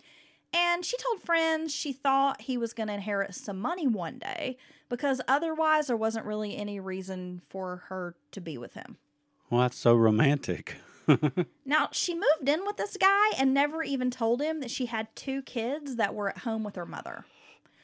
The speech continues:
Speaker 1: This relationship continued longer with Jessica, and she would, like, leave her kids for these extended periods of time while she stayed at this boyfriend's place,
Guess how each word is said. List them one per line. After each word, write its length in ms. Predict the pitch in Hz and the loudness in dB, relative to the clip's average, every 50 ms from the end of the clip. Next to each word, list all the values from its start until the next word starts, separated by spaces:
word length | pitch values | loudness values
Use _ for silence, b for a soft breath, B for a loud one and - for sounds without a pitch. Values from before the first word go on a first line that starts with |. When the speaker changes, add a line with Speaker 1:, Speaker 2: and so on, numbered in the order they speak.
| b b | b b
Speaker 1:
This 200 | b 370 453 - - 508 | b -6 -4 -2 0 2
relationship 540 | 349 285 294 330 - 339 285 - 302 - - | 2 2 2 2 0 -4 -4 -4 -6 -6 -2
continued 500 | - 247 247 - 262 240 247 240 233 226 | -2 -2 -2 0 0 0 2 2 0 0
longer 580 | 220 214 208 220 240 254 269 262 254 254 240 - | 0 0 0 0 0 0 0 2 2 2 0 -2
with 240 | 233 226 214 - - | -4 -6 -6 -4 -2
Jessica, 600 | 220 214 220 - - 240 - 226 214 214 208 208 B B B B B | -2 -2 -2 -2 -6 -4 -2 0 0 0 0 -2 B B B B B
and 80 | 240 | -6
she 100 | - - | -2 0
would, 120 | 466 587 523 | 2 2 2
like, 160 | 480 381 269 | 2 0 0
leave 220 | 240 247 269 294 | 0 0 0 0
her 100 | 302 320 | 0 -2
kids 640 | 302 - - 277 254 262 262 262 262 262 254 240 - | -2 -2 0 2 2 4 4 4 4 4 2 0 -2
for 160 | - 240 226 | -2 -2 -2
these 220 | 220 220 220 220 226 | 0 -2 -2 -4 -4
extended 420 | - - - - 233 240 240 233 | -6 -8 -6 -4 -2 -2 -2 -2
periods 380 | - - 233 220 220 220 208 196 | -2 -2 -2 0 0 -2 -4 -6
of 100 | 190 - | -8 -8
time 360 | - - 277 269 269 262 254 | -6 -4 0 0 2 2 2
while 120 | 247 214 | 0 -2
she 160 | 202 - - 196 | -4 -6 -8 -6
stayed 280 | - - 202 190 190 | -6 -4 -4 -4 -4
at 80 | 190 - | -4 -6
this 140 | 170 165 - | -8 -8 -6
boyfriend's 640 | - 214 233 269 294 - - 302 302 302 277 - | -4 -2 0 0 -2 -4 -6 -6 -6 -6 -6 -8
place, 640 | - - 294 277 269 269 262 262 269 262 - - | -6 -2 0 0 2 2 2 0 0 -2 -4 -8